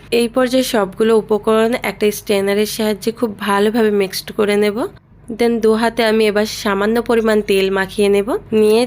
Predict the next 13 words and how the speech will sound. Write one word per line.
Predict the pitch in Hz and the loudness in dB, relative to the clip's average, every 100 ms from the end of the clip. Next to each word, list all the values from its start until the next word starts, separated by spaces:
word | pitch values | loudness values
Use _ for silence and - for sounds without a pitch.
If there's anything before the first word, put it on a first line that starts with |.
| 214 | 0
যে | 220 202 196 - 196 | 2 4 2 -2 0
ডোটা | 202 196 208 | 2 2 2
আমরা | 208 214 208 | 0 0 2
তৈরি | 185 185 | 0 2
করে | 208 208 208 | 2 2 2
রাখলাম | 233 277 - | 0 -2 0
সেখান | 214 214 208 | -2 0 0
থেকে | 214 220 - 185 | 0 -2 -2 -2
অল্প | 180 214 208 | 0 -2 -2
কিছুটা | 202 214 220 208 196 | -4 -2 0 2 2
নিয়ে | 190 226 392 | 2 0 0
টিকিয়া | 233 - 208 185 | -2 0 -2 0
কাবাবের | 190 185 185 | 0 0 0